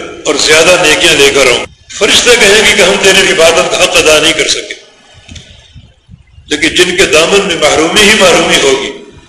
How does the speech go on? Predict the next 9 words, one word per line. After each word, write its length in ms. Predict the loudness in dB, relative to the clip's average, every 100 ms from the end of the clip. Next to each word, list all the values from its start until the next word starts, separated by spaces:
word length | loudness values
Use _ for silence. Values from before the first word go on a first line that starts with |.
| -20 -20 _ _ -20 -20 -20 -20 -20 _
نیکیوں 480 | -2 0 2 2 2
کا 100 | 2 2
قحط 280 | 2 2 2
ہوگا 260 | 2 0 -4 -8 -16 -20 -20 -20 _ _ _ _ -20 -6
اور 100 | -4
برائیوں 460 | 2 4 4 4 2
کی 60 | 0
کثرت 300 | 0 0 0
ہوگی، 360 | 0 0 -2 -4